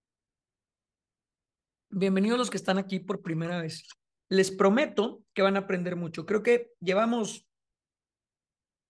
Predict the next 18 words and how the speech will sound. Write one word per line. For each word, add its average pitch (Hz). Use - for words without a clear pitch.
no 196
sé, 180
treinta 226
minutos 214
y, 180
ay, 196
mi 185
Erika, 180
gracias. 180
Yo, 185
yo 196
también 180
te 180
admiro 170
y 160
te 160
quiero 160
mucho. 156